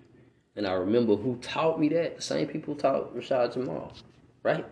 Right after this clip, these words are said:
The difference is when you really seeking him,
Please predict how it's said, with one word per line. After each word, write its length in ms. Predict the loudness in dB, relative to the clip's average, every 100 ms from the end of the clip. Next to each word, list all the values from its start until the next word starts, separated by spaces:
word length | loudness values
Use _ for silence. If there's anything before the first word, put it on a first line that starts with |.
| -20 _ _ _ _ _ _ _ _ _ _ _ _ _ _ _ _
The 100 | -8
difference 460 | 8 8 8 2 4
is 420 | 4 4 2 -2 -16 -20 _ -16
when 200 | -4 -2
you 120 | -2 2
really 220 | 4 4
seeking 420 | 0 -4 -2 -2
him, 320 | 0 0 0